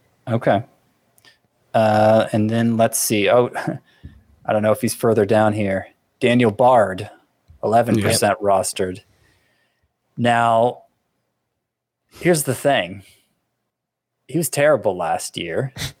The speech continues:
Speaker 1: He was
Speaker 2: Yep.
Speaker 1: pretty good the year before. His stuff certainly seems good. Like, he throws ninety-nine.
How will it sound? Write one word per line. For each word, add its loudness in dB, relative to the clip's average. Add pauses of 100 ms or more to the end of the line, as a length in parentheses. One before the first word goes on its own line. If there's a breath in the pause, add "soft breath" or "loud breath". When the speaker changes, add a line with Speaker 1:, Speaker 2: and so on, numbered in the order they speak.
(120)
Speaker 1:
He -2
was 2
Speaker 2:
Yep. 2
Speaker 1:
pretty 0
good 0
the -2
year 2
before. -12 (160)
His 2
stuff 0
certainly 0
seems 0
good. -2
Like, 2
he -8
throws 2
ninety-nine. -2